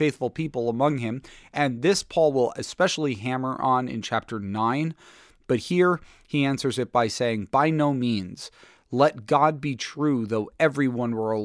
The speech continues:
liar. As it is written, that you may be justified in your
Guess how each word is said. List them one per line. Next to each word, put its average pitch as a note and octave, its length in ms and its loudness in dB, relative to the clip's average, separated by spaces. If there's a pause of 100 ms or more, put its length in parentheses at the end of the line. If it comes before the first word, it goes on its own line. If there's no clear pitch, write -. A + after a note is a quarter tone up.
(120)
liar. G#2+ 380 0 (380)
As C#3 220 2
it C#3+ 100 2
is A#2+ 140 0
written, A2+ 460 -4
that A#2+ 220 -2
you C#3 100 2
may C3 160 2
be A2+ 140 -2 (180)
justified C#3 520 2
in B2+ 120 -2
your A#2+ 160 -2